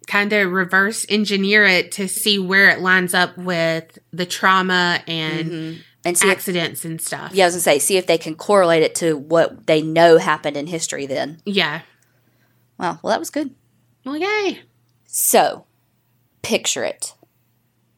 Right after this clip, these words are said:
Speaker 2: We are going on a road trip to our neighbors to the north.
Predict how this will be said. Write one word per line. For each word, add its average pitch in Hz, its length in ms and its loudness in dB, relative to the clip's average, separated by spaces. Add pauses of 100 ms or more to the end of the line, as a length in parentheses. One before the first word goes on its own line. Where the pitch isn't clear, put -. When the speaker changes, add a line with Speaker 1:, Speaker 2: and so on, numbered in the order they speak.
(260)
Speaker 2:
We 240 200 0
are 175 420 2 (340)
going 202 260 6
on 254 120 4
a 294 60 2
road 190 260 2
trip - 320 -6 (1120)
to - 100 -4
our 170 180 0
neighbors 202 640 -2
to - 140 -10
the 180 120 -8
north. - 440 -10